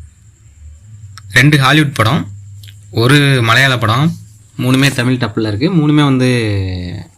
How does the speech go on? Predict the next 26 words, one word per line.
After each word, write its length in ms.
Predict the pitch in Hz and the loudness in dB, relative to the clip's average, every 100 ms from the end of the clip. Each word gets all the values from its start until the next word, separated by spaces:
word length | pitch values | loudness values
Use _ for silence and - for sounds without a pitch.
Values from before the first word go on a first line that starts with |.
| _ - | _ -10
அட்வென்ச்சர் 500 | 120 131 131 120 110 | -4 0 2 0 -2
படம் 220 | 104 95 | -4 -2
தான் 200 | 101 113 | -2 -2
மூணுமே. 420 | 117 113 120 165 - - - _ - | -4 -4 -4 -6 -12 -20 -20 _ -8
ஆ, 360 | 139 131 127 127 | -4 -2 -2 0
நல்லா 260 | 123 127 | 0 2
இருக்கு. 180 | 120 113 | 0 -2
மூணு 260 | 123 120 117 | -2 -2 -2
படமுமே 300 | 123 123 113 | -2 -2 -4
நல்லா 200 | 107 107 | -4 -4
இருக்கு. 220 | 104 185 | -4 -2
மூணு 200 | 151 123 | -2 -2
படத்தோட 500 | 110 110 123 117 110 | -4 -6 -4 -4 -4
நேம் 240 | 113 120 | -2 -4
சொல்றேன், 440 | 123 104 - 233 - - _ _ | -2 -4 -4 -6 -6 -18 _ _
நீங்க 200 | - 151 | -2 0
மூணு 320 | 143 135 131 123 | 2 0 -2 -4
படத்தையும் 280 | 127 127 | -4 -2
ட்ரை 140 | 117 113 | -2 -2
பண்ணி 180 | 110 104 | -2 -4
பாருங்க. 320 | 92 101 175 | -4 -4 -2
கண்டிப்பா 300 | 180 156 139 | -2 -2 -2
ஒரு 240 | 120 110 | -2 -4
ஒர்த்தான 260 | 104 127 117 | -6 -6 -4
படம் 200 | 104 101 | -2 -2
தான். 240 | 143 170 | -2 -4